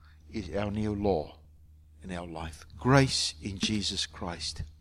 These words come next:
Brothers and sisters, never doubt the seriousness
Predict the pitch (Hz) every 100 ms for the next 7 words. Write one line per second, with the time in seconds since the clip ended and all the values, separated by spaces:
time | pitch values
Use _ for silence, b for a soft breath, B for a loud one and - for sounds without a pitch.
0 | - B B B B - - - - -
1 | - 110 120 113 107 113 - 127 - 113
2 | 117 131 131 - 139 127 101 - B B
3 | B 110 - - 151 143 131 120 - 110
4 | 101